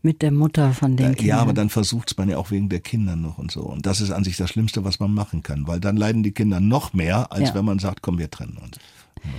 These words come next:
Speaker 1: Bist du da so ein Mensch, der dann auch straight durchgeht oder haderst du da dann schon auch mal, wenn so eine Entscheidung fällt?
Speaker 2: Na ja, gut, es kommt immer drauf an.
Speaker 1: Mhm.
Speaker 2: Also man,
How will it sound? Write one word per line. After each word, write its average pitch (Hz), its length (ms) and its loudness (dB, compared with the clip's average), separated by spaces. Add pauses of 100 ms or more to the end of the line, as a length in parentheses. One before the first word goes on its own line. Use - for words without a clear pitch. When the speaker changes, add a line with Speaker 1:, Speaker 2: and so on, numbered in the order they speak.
(260)
Speaker 1:
Bist - 220 0
du 269 80 6
da 277 220 6
so 247 120 4
ein 247 140 6
Mensch, 247 320 4
der 226 140 2
dann 208 240 4
auch 180 340 0 (100)
straight 196 400 0 (100)
durchgeht 254 600 2
oder 208 540 2
haderst 196 460 2
du 196 180 2
da 180 280 4
dann 170 300 4
schon 165 420 4
auch 127 420 2
mal, 123 480 4
wenn 127 200 2
so 139 160 2
eine 139 220 0
Entscheidung 127 540 0
fällt? - 360 -2 (400)
Speaker 2:
Na 95 120 0
ja, 117 200 4
gut, 120 320 0
es - 180 -10
kommt 120 280 -2
immer 113 160 2
drauf 90 260 -4
an. 92 300 2
Speaker 1:
Mhm. 92 80 6
Speaker 2:
Also 95 200 4
man, 92 200 -2